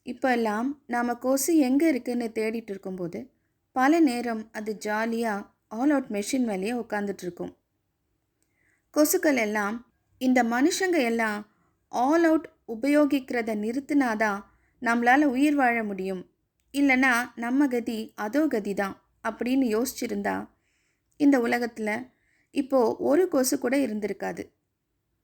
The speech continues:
அதுக்கு மாறா, கொசுக்கள் என்ன பண்ணுச்சு?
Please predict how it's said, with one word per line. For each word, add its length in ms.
அதுக்கு 380
மாறா, 600
கொசுக்கள் 400
என்ன 320
பண்ணுச்சு? 680